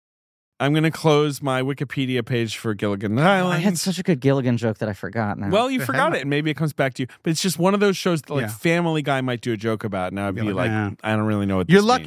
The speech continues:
Speaker 1: means.
Speaker 3: because The Headhunters, which it's, uh, Griffin's
Speaker 1: He's
Speaker 3: too
Speaker 1: fucking getting
Speaker 3: doesn't
Speaker 1: it in
Speaker 3: wanna
Speaker 1: here.
Speaker 3: talk about, is, is, was a very racist and offensive trope.
Speaker 2: Yeah, I bet you
Speaker 1: Uh,
Speaker 2: wonder why I didn't wanna talk about
Speaker 3: So
Speaker 2: it.
Speaker 3: another cultural problem is in the
Speaker 2: Sure.
Speaker 3: Palo sell-, settlement in, like, the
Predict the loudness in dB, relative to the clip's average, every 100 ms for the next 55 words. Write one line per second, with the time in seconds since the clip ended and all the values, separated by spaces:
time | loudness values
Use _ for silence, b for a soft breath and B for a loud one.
0 | -6 -4 -4 -2 0 0 0 -2 -2 -4
1 | -6 -6 -14 -12 -10 -8 -8 -8 -10 -2
2 | 0 0 0 0 0 0 -4 -2 0 2
3 | 2 0 0 -2 -2 0 0 0 -4 0
4 | 0 2 0 0 0 0 0 0 2 2
5 | 0 -2 -2 -2 -2 -4 -4 -2 -2 0
6 | 0 0 -8 -2 2 2 0 -4 0 2
7 | 4 4 4 2 2 2 2 0 0 0
8 | 0 0 -2 -2 -2 -2 -2 -2 2 2
9 | 2 0 -2 -4 -4 -4 -4 -6 -2 -2
10 | -2 -4 -6 -6 -4 -2 -2 -2 -2 0
11 | 0 -2 -2 -2 -4 -4 -4 -2 -4 -6
12 | -8 -8 -8 -8 -10 -10